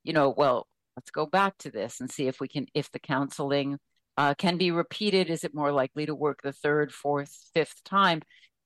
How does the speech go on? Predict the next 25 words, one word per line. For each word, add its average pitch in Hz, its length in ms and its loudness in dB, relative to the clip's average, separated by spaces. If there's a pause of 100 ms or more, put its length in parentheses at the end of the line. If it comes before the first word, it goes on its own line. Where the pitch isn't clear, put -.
(120)
Again, 220 380 4
it 208 120 -4
depends 202 460 0
upon 160 640 -2
the 160 100 -2
workplace 160 920 -2 (480)
and 175 380 2
the 165 120 -4
employee 156 640 0
and, 160 380 0
and, 165 320 0
you 165 140 -6
know, 151 100 -2
what 160 240 2
an 165 140 -2
employer 147 500 0
ca-, 160 140 -2 (120)
can 160 200 0
tolerate. 185 500 2
One 190 240 2
of 196 120 0
the 180 60 -2
questions 175 680 -4 (460)
that, 160 440 2
um, 147 440 -2